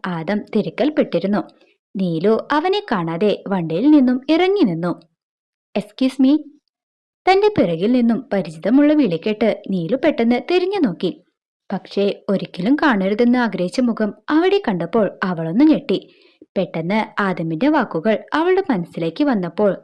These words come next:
നീലു മനസ്സിൽ ധൈര്യം സംഭരിച്ചു. "ആരാ?" നീലു അയാളെ നോക്കി ചോദിച്ചു.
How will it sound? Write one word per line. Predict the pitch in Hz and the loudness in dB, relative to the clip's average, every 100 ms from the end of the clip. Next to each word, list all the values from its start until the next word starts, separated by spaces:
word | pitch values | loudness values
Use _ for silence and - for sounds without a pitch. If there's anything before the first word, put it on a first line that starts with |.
| 196 | -4
നീലു | 180 160 190 208 - | -4 -2 0 0 2
മനസ്സിൽ | 262 294 311 403 | 4 4 4 0
ധൈര്യം | 190 165 165 277 | 0 -2 -2 0
സംഭരിച്ചു. | 285 170 165 165 196 - - _ _ _ _ _ - | 0 0 -2 -2 -4 -4 -10 _ _ _ _ _ -4
"ആരാ?" | 208 214 247 247 - _ _ _ _ _ _ | -2 2 0 0 -6 _ _ _ _ _ _
നീലു | 208 185 202 254 254 320 | -2 2 4 2 2 0
അയാളെ | 359 415 427 | 2 4 4
നോക്കി | 202 214 | 2 -2
ചോദിച്ചു. | 269 214 165 - 196 | -2 -4 -4 -4 -4